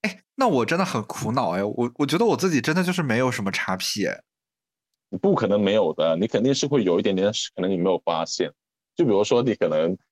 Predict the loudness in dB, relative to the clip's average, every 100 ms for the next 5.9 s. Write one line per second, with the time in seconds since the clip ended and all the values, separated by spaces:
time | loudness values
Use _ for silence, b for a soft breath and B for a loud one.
0 | -10 -2 2 2 2 0 0 -2 0 0
1 | 2 2 0 -2 -8 _ _ -2 0 0
2 | 0 0 0 2 2 0 -2 -10 _ _
3 | -2 0 0 -2 _ _ _ _ -2 -2
4 | -4 _ -2 0 2 2 2 0 0 -2
5 | -4 -6 -2 0 0 -2 -2 -2